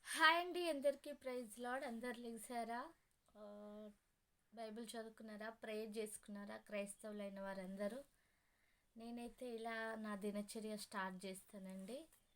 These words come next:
బైబిల్ చదివి ప్రేయర్ చేసుకున్న తర్వాతే ఏ పనైనా స్టార్ట్ చేస్తాను.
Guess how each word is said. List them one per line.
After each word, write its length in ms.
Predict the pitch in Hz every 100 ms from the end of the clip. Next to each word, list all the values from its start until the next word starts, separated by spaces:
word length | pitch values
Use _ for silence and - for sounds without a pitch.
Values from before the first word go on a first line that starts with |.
| - - 359
బైబిల్ 360 | 415 415 381 214 208
చదివి 380 | 202 190 202 202 -
ప్రేయర్ 360 | 202 202 202 202
చేసుకున్న 360 | 190 - 277
తర్వాతే 680 | 190 196 190 190 339 226 262 - _ -
ఏ 180 | 202 208
పనైనా 500 | 208 196 196 196 202
స్టార్ట్ 460 | 208 202 175 175
చేస్తాను. 480 | 190 180 - 180 185